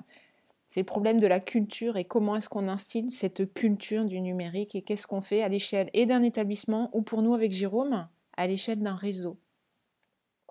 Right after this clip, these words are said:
Et comment est-ce que se sert de tous les leviers possibles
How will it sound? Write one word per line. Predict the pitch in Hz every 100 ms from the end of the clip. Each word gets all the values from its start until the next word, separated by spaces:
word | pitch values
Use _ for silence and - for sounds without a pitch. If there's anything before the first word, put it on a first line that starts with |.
| _ - 214
Et |
comment | 233 220 220
est-ce | -
que | 196
se | -
sert | 190 226
de | 190
tous | 185 -
les | 226
leviers | 208 208 180 196
possibles | 190 - 226 233 196